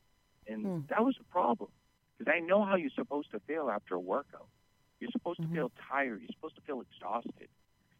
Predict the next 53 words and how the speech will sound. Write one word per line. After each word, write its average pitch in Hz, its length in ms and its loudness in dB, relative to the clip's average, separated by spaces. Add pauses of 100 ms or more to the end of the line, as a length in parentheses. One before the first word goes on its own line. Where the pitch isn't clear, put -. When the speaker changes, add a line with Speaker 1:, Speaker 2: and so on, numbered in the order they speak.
Speaker 1:
You're 247 120 -2
not 285 140 2
supposed - 300 0
to - 60 -8
feel 160 220 4
like, 113 200 2
"Oh, 135 160 2
I 113 120 0
can 127 120 -8
go 127 120 -2
do 120 180 0
that 104 160 -2
workout 110 460 -2
all 107 380 4
over 101 220 -2
again. 90 340 -12 (220)
No 98 160 -4
problem." 98 440 0 (600)
That's 302 220 -4
just - 180 -4
Speaker 2:
Well, 320 120 10
Speaker 1:
not - 80 8
Speaker 2:
it 269 40 8
Speaker 1:
how - 60 4
you're 147 100 0
supposed 135 300 -4
to 104 100 -8
feel, 156 320 -2
and 95 100 -4
I 104 100 -2
knew 165 300 -4
that 113 180 -4
that 117 200 0
was 117 180 -6
the - 80 -6
problem. 185 400 -4 (640)
I 113 100 -2
knew 165 240 -2
I 156 80 0
needed 139 340 -2
to 127 60 -12
be, 110 280 -4 (300)
I 151 80 -2
needed 165 280 -4
more. 113 340 0 (680)
You - 60 -6
know, 113 80 4
I 120 80 4
needed 143 340 -2
more 120 240 2
of 113 80 0
an 110 80 -6
opportunity, 110 800 -4